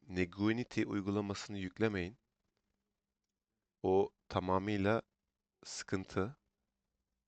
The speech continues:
Şöyle yapın. Ses ayarlarını açın buradan. Bunların hepsini yüzde yüze çekin.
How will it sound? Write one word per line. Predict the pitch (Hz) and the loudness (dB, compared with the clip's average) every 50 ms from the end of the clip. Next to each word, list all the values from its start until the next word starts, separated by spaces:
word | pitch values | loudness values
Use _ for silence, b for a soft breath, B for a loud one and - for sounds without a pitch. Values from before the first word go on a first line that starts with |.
| _ | _
Şöyle | - - - - - 104 110 117 110 | -16 -12 -10 -2 2 4 6 6 6
yapın. | 98 90 - 92 98 120 - _ _ _ _ _ _ _ _ _ _ _ _ _ _ _ _ _ _ _ _ _ _ _ _ _ _ _ _ _ _ _ _ _ _ | 4 4 2 -2 -4 -4 -8 _ _ _ _ _ _ _ _ _ _ _ _ _ _ _ _ _ _ _ _ _ _ _ _ _ _ _ _ _ _ _ _ _ _
Ses | - - - - 101 101 - - - | -18 -12 -2 0 0 0 0 0 4
ayarlarını | 98 98 98 101 101 101 104 107 107 | 6 6 8 8 6 4 2 0 -2
açın | 104 113 - - 107 95 85 | -2 -2 -2 -6 -6 -6 -6
buradan. | 82 78 80 92 123 139 _ _ _ _ _ _ _ _ _ _ _ _ _ _ _ _ _ _ _ - | -6 -6 -6 -6 -6 -8 _ _ _ _ _ _ _ _ _ _ _ _ _ _ _ _ _ _ _ -10
Bunların | 98 95 101 104 101 | -6 -2 -2 -2 0
hepsini | 107 113 - - - 110 104 | 0 -2 -2 -4 -4 -6 -4
yüzde | 101 104 98 92 98 104 | -4 -4 -4 -2 0 0
yüze | 101 101 104 113 | 0 0 0 -2
çekin. | - - 104 95 - - 87 98 | -2 -2 -4 -4 -4 -8 -10 -10